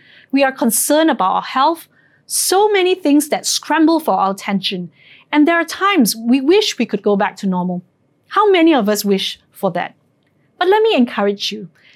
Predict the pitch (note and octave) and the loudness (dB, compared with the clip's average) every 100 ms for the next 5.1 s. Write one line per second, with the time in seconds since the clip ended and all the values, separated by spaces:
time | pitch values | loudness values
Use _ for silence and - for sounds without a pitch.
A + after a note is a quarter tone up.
0 | - E4 F4 E4+ - F#4 G#4 E4+ A3+ C4 | -4 0 2 2 0 0 2 2 2 2
1 | C4+ B3+ E4 F#4+ F#4+ - B3 B3+ A3 F#3+ | 2 2 2 2 -2 -2 2 2 2 0
2 | F#3 F#3 F#3+ D4 E4+ A#3 A3 - G3+ F#3+ | 0 0 2 2 0 -4 -8 -8 -6 -4
3 | G3 G#3+ - _ - _ A#3 D#4 C5 - | -4 -4 -10 _ -20 _ 2 4 4 0
4 | - F#4 - A#3 G3+ - - F#3+ F3+ G3 | -2 -2 -2 -2 -2 -6 -6 -6 -6 -8
5 | G3+ | -10